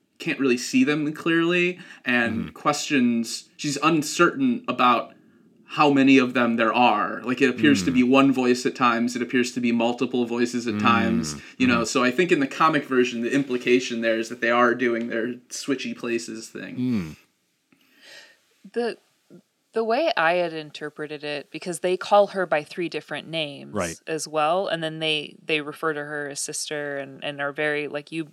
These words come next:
Speaker 3: kind of described, Ben, as, like, familial with her,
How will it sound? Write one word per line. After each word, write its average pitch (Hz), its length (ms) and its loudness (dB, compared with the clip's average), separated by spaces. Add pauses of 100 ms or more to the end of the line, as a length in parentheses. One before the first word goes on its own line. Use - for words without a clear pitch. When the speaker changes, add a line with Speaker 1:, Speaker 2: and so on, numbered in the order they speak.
(300)
Speaker 3:
kind 156 220 -4
of 143 140 -6 (180)
described, 139 680 -6 (240)
Ben, 143 360 -4 (300)
as, 160 80 -12
like, 156 120 -6
familial 165 640 -6
with 143 220 -10
her, 143 440 -8